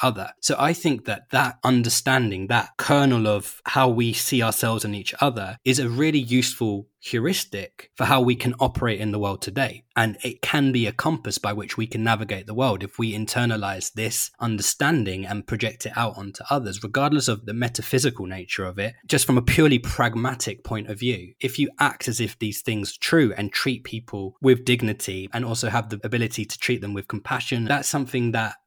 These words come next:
we can take from this discussion and use as a compass by which we can navigate a very uncertain world, always trying to avoid the trap of being in an in-group,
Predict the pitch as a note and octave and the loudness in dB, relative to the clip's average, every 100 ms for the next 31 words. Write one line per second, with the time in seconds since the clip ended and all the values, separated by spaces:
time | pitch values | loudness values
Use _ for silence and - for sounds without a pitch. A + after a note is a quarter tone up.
0 | - B2 B2 C3 B2 - D3 C3+ B2+ A#2+ | -2 -2 0 -2 -2 -2 -2 0 0 0
1 | A#2+ - C#3 A2 G2 G#2 G#2 G2 - - | -2 -2 -2 -2 -6 -8 -6 -8 -12 -20
2 | - A2+ C#3 A2+ G#2+ A2 - A#2 A2 A2 | -4 0 2 0 -4 -6 -4 -4 -2 -4
3 | - A2 G#2+ - - A2+ A#2 A#2 B2+ A#2 | -4 -4 -4 -6 -6 -4 -2 0 0 -2
4 | G2+ G2+ - - A2+ A#2+ A2 G#2+ G2 G#2+ | -4 -6 -10 -10 -4 0 0 -2 -4 -4
5 | G#2 B2 G#2+ G2+ F#2+ B2 F#2+ - C3+ C3 | -2 -2 -4 -4 -2 -2 -2 0 4 6
6 | A#2 A#2+ A2+ A2 G2+ G#2 A#2+ A2+ G#2 G#2 | 4 2 -2 -2 -2 -4 0 0 -2 -2
7 | - A#2 A#2 G#2+ G#2+ G2 - - C3 B2 | 2 2 0 -4 -4 -4 -6 6 8 8
8 | A2 G#2 A2+ A2 E2+ E2 | 6 4 2 0 -2 -10